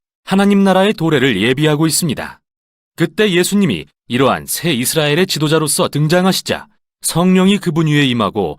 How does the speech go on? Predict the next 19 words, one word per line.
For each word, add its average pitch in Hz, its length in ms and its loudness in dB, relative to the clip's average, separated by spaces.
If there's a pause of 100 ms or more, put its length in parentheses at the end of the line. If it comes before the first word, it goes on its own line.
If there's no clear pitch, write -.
(140)
하늘에서 117 680 -2
하나님의 151 540 0
음성이 160 360 0
들립니다. 170 640 -2 (1120)
"너는 120 380 2
내 98 220 0
사랑하는 147 680 0
아들이다." 127 680 -4 (1800)
그러고 180 280 2
나서 175 420 -2 (200)
누가는 131 520 -2
예수님의 165 460 0
족보를 175 460 -2
기록하는데 175 680 -2 (240)
이는 113 300 -4
다윗까지 139 680 -2
이르고 135 500 -2
아브라함을 160 640 0
넘어 165 320 -2